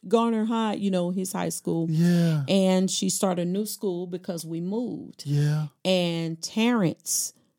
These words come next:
Speaker 1: told her, "Listen, your G P A <laughs> is like a four point,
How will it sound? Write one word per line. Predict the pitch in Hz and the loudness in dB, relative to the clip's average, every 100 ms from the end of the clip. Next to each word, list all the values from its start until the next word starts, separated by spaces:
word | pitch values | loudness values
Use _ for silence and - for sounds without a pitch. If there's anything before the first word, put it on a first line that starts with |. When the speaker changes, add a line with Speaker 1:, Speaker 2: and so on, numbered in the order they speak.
| _ - | _ -10
Speaker 1:
told | - 180 151 | -4 -2 -2
her, | 143 151 - - _ _ _ _ _ | -4 -6 -8 -12 _ _ _ _ _
"Listen, | - 190 165 - 180 165 _ _ _ _ _ _ _ _ _ _ _ _ _ _ | 2 4 4 -2 -8 -14 _ _ _ _ _ _ _ _ _ _ _ _ _ _
your | 190 247 | 4 6
G | 269 220 214 | 6 2 -4
P | 226 196 - | -4 -6 2
A | 202 233 220 160 - - | 4 6 6 2 -6 -10
<laughs> | - 254 | -6 0
is | 262 269 202 | 4 2 0
like | - 180 | -4 -4
a | 135 | -4
four | - 226 233 233 | -6 4 4 4
point, | - 302 208 190 | 0 2 4 2